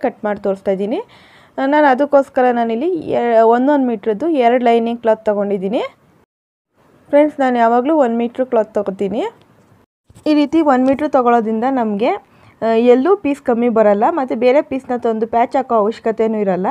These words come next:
ನೋಡಿ, ನಾನೀಗ ಪೀಸ್ನ length ವೈಸಲ್ಲಿ ಹಾಕೋತಾ ಇದ್ದೀನಿ. ಸೆಲ್ವೇಜ್ side ಇದೆಯಲ್ಲ, ಎಲ್ಲಿ piece ಎಲ್ಲ ಕೂಡೆ ಬರ್ನೆ ನೀಟಾಗಿ finishing ಇದೆಯಲ್ಲ, ಅದನ್ನು ನಾವು selvedge ಅಂತೀವಿ. ಆ selvedge ಒಂದಕ್ಕೊಂದು, ಆ, ಬರೋ ಥರ ಇಟ್ಟು, ಎದುರು ಪೆ-, ಎದುರು ಇರ್ತದಲ್ಲ, ಎದುರು ಬದ್ರು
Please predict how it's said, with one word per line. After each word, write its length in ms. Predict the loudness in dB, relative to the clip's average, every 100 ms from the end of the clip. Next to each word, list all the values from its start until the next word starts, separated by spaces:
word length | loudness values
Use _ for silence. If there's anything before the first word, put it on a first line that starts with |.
| -4 -8 -20 _ -4
ನೋಡಿ, 160 | -2 0
ನಾನೀಗ 340 | 0 0 -2 -4
ಪೀಸ್ನ 340 | -6 -4 -2 -2
length 220 | -2 0
ವೈಸಲ್ಲಿ 300 | 0 2 0 0
ಹಾಕೋತಾ 260 | -2 -4 -4
ಇದ್ದೀನಿ. 200 | -4 -6 -10 _ _ 0
ಸೆಲ್ವೇಜ್ 320 | 2 2 0 2
side 180 | 0 0
ಇದೆಯಲ್ಲ, 260 | -2 0 0 -2 -6 _ _ -4 -2
ಎಲ್ಲಿ 180 | 0 -4
piece 220 | -4 -2 0
ಎಲ್ಲ 120 | -2 0
ಕೂಡೆ 180 | 0 0 0
ಬರ್ನೆ 220 | -2 -4 -6 -4
ನೀಟಾಗಿ 320 | -4 -2 -2
finishing 360 | -2 -4 -4 -6 -4
ಇದೆಯಲ್ಲ, 260 | -4 -2 -4 -4
ಅದನ್ನು 240 | -4 -2 -2
ನಾವು 140 | -4 -2
selvedge 320 | -2 -2 -2
ಅಂತೀವಿ. 260 | -4 -4 -6 -4 -4
ಆ 20 | -4 -2
selvedge 340 | 0 0 0 -4 -4 -12 -20 -10 -8 -2 0
ಒಂದಕ್ಕೊಂದು, 580 | 0 -2 0 0 0 -2 -4 _ -6
ಆ, 40 | -2 0 -2 2
ಬರೋ 140 | 2 2 2
ಥರ 100 | 0 0 -2
ಇಟ್ಟು, 240 | -4 -2 -2 -4 -10 _ _ -4
ಎದುರು 160 | -2 0 2
ಪೆ-, 100 | 2
ಎದುರು 160 | 2 2
ಇರ್ತದಲ್ಲ, 340 | 0 0 -4 0 0
ಎದುರು 160 | 0 0
ಬದ್ರು 200 | 0 0